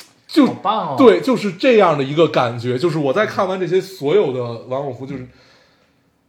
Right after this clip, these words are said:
Speaker 1: 你感受到了 magical day。
Speaker 2: 嗯。
Speaker 1: 就是
Speaker 2: 出走半生，归来仍是公主。
Speaker 1: 对，因为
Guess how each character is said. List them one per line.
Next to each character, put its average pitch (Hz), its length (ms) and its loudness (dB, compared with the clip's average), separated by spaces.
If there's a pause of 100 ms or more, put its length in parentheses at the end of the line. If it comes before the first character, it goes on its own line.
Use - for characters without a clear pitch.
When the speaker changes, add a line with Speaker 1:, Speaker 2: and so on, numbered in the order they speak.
(560)
Speaker 1:
你 131 480 -8 (220)
感 113 260 -8
受 151 140 -12
到 131 180 -10
了 110 300 -12
magical 120 400 -16
day。 113 200 -10 (180)
Speaker 2:
嗯。 101 240 -20 (240)
Speaker 1:
就 143 120 -8
是 120 80 -6
Speaker 2:
出 175 40 -4
走 139 180 -6
半 123 280 -10
生， 139 220 -18
归 143 180 -10
来 131 140 -8
仍 117 240 -8
是 123 160 -18
公 - 60 -20
主。 - 40 -12
Speaker 1:
对， 220 40 -6
因 240 60 -2
为 285 180 -2